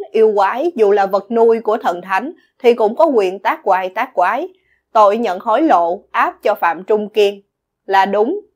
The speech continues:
xác đáng, đúng người, đúng tội. Nhưng tác giả phân tích, điều luật sư nói, thư ký chỉ thừa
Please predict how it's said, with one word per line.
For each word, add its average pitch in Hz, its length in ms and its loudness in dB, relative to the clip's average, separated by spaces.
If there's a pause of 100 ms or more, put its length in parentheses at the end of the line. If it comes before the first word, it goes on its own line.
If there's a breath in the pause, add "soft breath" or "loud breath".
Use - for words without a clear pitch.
xác - 360 -4
đáng, 285 400 -2
đúng 233 240 0
người, 185 240 -2
đúng 190 280 -6
tội. 160 300 -2 (540)
Nhưng 214 340 0
tác 277 180 -2
giả 196 140 -2
phân 208 280 -2
tích, 269 180 0 (440 soft breath)
điều 226 260 6
luật 226 240 2
sư 240 320 0
nói, 233 380 -4 (140)
thư 226 260 0
ký 262 380 0
chỉ 202 220 0
thừa 226 180 2